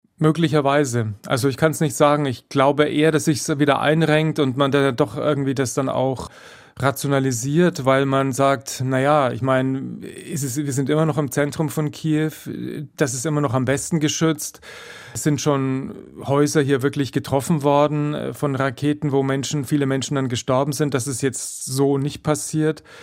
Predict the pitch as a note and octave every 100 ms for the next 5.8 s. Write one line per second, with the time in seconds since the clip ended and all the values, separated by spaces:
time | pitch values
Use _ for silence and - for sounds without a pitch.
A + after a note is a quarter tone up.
0 | - - - A#2+ C#3+ C3+ A#2 - B2 A#2+
1 | A2+ A#2+ D3 F3 F#3 E3+ D3 C#3+ C3 C3
2 | C3 B2+ A#2+ A#2 A#2+ _ C3 - B2 C#3+
3 | F3 F3+ C3+ D3 C#3+ D3 C#3+ C#3+ - D#3
4 | B2 C3+ C3+ C3 D3 C#3 A#2+ B2 C3+ B2+
5 | B2 C3 B2 A#2+ B2+ B2 B2